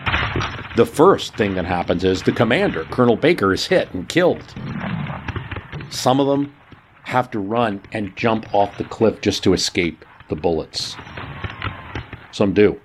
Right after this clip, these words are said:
Half the force is killed, captured, or wounded. Half the force.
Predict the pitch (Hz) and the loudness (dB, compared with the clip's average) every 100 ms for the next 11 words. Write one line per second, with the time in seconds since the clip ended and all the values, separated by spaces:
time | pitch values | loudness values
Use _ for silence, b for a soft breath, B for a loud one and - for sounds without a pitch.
0 | - - - - - 135 131 120 - 123 | -16 -16 -16 -16 -4 0 0 -4 0 2
1 | 113 98 - - 107 95 - - - - | 2 -2 -6 2 2 2 -4 -14 -16 -6
2 | 110 98 - 87 80 - - 90 82 98 | -2 -2 -4 -10 -12 -14 -6 -4 0 0
3 | 92 73 - - - - - - - - | 0 -4 -10 -14 -8 -6 -2 0 0 -2
4 | - - - - - - - - - - | -4 -4 -6 -6 -6 -6 -6 -6 -6 -8
5 | - - 110 - - - 90 71 - - | -6 -4 -4 -4 -14 -8 -6 -6 -8 -12